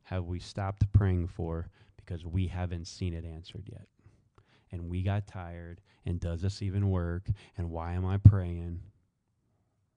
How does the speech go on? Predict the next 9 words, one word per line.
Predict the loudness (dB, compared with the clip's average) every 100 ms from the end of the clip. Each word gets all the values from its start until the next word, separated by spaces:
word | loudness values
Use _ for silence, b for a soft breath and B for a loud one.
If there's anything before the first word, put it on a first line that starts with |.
| _ _ _ 2
Pray | 2 2 -4 -4 -6 -10 _ _ _
without | -8 -8 -8 -10 -12 -14 _ -20 _ _ _ _ _
ceasing. | -16 -12 -12 -14 -20 -20 _ _ _ _ _ _ _ _ _ _ _ _ _ _ _ _ _ _ b b b b
Continually | -8 -6 -6 -2 2 4 4 4 4 2 -2 _
go | -8 -8 2
back | 2 2 -6 -6 -8 B B B
to | -6 -4
the | -4
door | -6 0 2 2 0 -2